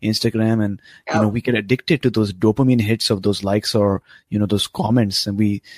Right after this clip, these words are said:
Speaker 2: Yeah.
Speaker 1: you know, s-, and that's not good, right? So, like you pointed out, Action Tribe, once in a while, you know,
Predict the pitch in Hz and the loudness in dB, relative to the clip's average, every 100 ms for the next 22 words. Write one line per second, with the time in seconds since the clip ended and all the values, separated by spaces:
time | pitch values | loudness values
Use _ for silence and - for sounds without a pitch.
0 | - - 156 151 127 - - 117 135 - | -4 4 6 6 4 0 -8 -8 -4 -4
1 | 196 143 180 - 123 - - - - 139 | -4 2 2 4 2 0 -10 -10 2 6
2 | 131 123 120 131 135 120 135 139 123 - | 6 6 4 2 2 2 2 2 0 -2
3 | - 113 - 139 135 120 170 190 160 135 | -8 -6 -4 0 2 2 0 0 0 2
4 | 120 123 | 0 -2